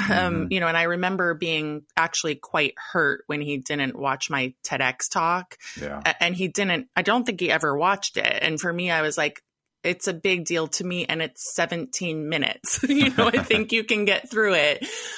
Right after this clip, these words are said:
Speaker 1: Uh, and still, I never asked him about it, you know, and I, I think it's 'cause I wanted him to just tell me he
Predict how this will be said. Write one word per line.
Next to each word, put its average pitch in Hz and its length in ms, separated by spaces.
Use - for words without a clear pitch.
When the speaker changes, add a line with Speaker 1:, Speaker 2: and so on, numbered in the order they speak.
Speaker 1:
Uh, 180 300
and 196 360
still, 240 300
I 214 80
never 220 260
asked 247 320
him 170 60
about 135 300
it, - 180
you 185 140
know, 165 240
and 170 100
I, 170 240
I 170 100
think 175 200
it's - 120
'cause 170 200
I 160 240
wanted 165 380
him 160 240
to 170 180
just 147 380
tell 156 140
me 151 200
he 147 460